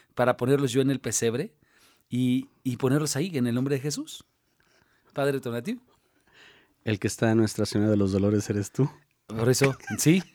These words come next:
Speaker 1: <laughs> pero por, por eso decía, en, en mi parroquia
Speaker 2: Ah, ok.
Speaker 1: o en tu parroquia, en
Speaker 2: Entonces,
Speaker 1: cualquiera de las
Speaker 2: no
Speaker 1: dos.
Speaker 2: entendí.
Speaker 1: Sí.
Speaker 2: Ok, pero ya te entendí la idea y eso es muy bueno. Tanto en la Inmaculada Concepción, donde estoy sirviendo,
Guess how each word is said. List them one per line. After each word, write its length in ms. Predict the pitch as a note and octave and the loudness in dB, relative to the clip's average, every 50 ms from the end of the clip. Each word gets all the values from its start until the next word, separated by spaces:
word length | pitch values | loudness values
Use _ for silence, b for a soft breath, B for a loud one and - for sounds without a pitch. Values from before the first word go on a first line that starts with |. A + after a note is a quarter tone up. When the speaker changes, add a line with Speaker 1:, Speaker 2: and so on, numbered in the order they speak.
| _ | _
Speaker 1:
<laughs> 200 | - F3+ C3 - - | -10 -8 -8 -6 -4
pero 160 | E3 E3 D#3+ | -4 -4 0
por, 240 | - C3+ C#3 C#3+ C3+ | 2 4 4 4 6
por 120 | C#3+ D#3 | 4 4
eso 100 | D#3 E3 | 4 4
decía, 180 | D#3 C3+ D#3+ E3 | 4 4 6 6
en, 240 | D3+ C#3+ C3 B2 B2 | 6 4 4 2 2
en 120 | B2 B2+ | 2 2
mi 100 | D#3 F3 | 2 4
parroquia 420 | - E3 D3 D#3+ D#3 D3 G3 A3 A#3+ | 6 6 6 6 6 4 4 2 2
Speaker 2:
Ah, 120 | A#2+ A2 G#2+ | 2 -2 -6
ok. 80 | G#2+ - - | -4 2 8
Speaker 1:
o 180 | C3 D3 E3+ | 10 10 10
en 140 | F3+ F3 D#3 | 10 8 6
tu 140 | C#3 F3 F3 | 4 2 2
parroquia, 420 | - E3+ D#3 F3 G3+ F#3+ - C#3+ | 4 4 4 4 4 0 0 0
en 40 | A2+ | 0
Speaker 2:
Entonces, 100 | G#2 - | 0 2
Speaker 1:
cualquiera 260 | B2 G#2+ G2+ C#3 C3+ | 0 0 2 2 2
de 40 | C3 | 2
las 60 | B2+ G#2+ | 4 2
Speaker 2:
no 40 | G#2+ | 2
Speaker 1:
dos. 80 | G#2+ | 0
Speaker 2:
entendí. 420 | G#2+ G#2 - G#2+ G2+ G2 F#2+ F#2+ - b b b b | 0 0 0 0 0 -2 -4 -6 -8 b b b b
Speaker 1:
Sí. 320 | - - C3+ C3+ A#2+ - | -4 0 2 2 2 0
Speaker 2:
Ok, 240 | - A2+ G#2 - - - - A2 - | -4 -10 -10 -8 -8 -10 -10 -6 -2
pero 120 | B2 A#2 | 0 2
ya 140 | B2 C#3+ D3+ | 4 4 4
te 80 | C#3+ F3 | 4 2
entendí 320 | D#3+ - C3+ B2+ B2+ C#3 | 0 2 2 2 2 2
la 100 | C#3 B2+ | 2 2
idea 260 | A#2 A2+ A#2+ B2+ A2+ | 2 2 2 0 0
y 140 | G#2 G2+ A2 | -2 -2 -2
eso 160 | A#2+ - - | -4 -4 -4
es 100 | D3 B2+ | -4 -2
muy 120 | D3 D3+ C#3 | -2 0 0
bueno. 340 | C3+ F#3 A3+ G#3 - - B B B B B B B B B B B - | 0 0 0 -2 -4 -6 B B B B B B B B B B B 0
Tanto 440 | A#2+ A#2 A#2 A2+ A2 - A#2 A2+ A#2 | 0 2 2 2 2 2 2 2 4
en 80 | A2+ | 2
la 80 | A2+ A2 | 2 2
Inmaculada 520 | A2+ A2 A2 A2 - A#2+ A#2+ C#3 D#3+ E3 | 0 0 -2 -2 0 0 2 2 2 0
Concepción, 560 | D3 - A#2 A2 - A#2+ G#2+ - - C#3 C#3 C#3 | 0 -2 -2 -4 -4 -6 -6 -6 -4 -4 -2 -2
donde 220 | A#2+ G#2+ G#2 G2 | -2 -2 -4 -4
estoy 200 | - - A#2+ B2 | -6 -6 -6 -6
sirviendo, 640 | A#2+ - C3 B2+ B2 C3 C3 C3 B2 A2+ A2 - - | -4 -6 -6 -4 -4 -2 -2 -2 -2 -2 -4 -6 -8